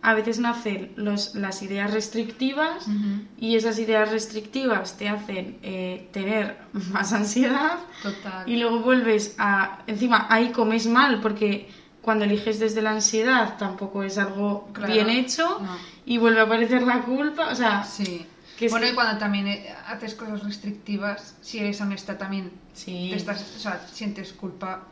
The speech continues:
Speaker 2: porque, eh,
Speaker 1: Sabes que
Speaker 2: real,
Speaker 1: no estás haciendo
Speaker 2: que no lo
Speaker 1: nada.
Speaker 2: estás haciendo bien.
Speaker 1: Mm.
Speaker 2: Que tu cuerpo quiere otra cosa y tú estás ahí, pues eso, con cuatro nueces.
Speaker 1: Ujú.
Speaker 2: Y
Speaker 1: Sí, sí.
Speaker 2: no,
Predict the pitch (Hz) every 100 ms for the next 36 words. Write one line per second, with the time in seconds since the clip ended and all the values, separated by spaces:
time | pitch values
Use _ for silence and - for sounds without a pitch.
0 | - 202 190 175 170 170 - - - -
1 | 202 196 196 196 196 208 196 202 196 190
2 | 185 202 180 180 180 175 196 175 165 175
3 | 202 185 185 - - - - 208 202 -
4 | 180 185 180 180 175 185 165 180 202 196
5 | 190 180 180 175 185 185 185 190 170 -
6 | 156 - 160 160 156 156 160 - - -
7 | 175 175 170 175 175 156 - - 220 214
8 | 202 185 226 - - 180 165 170 208 -
9 | - - - - - - - 220 208 -
10 | 190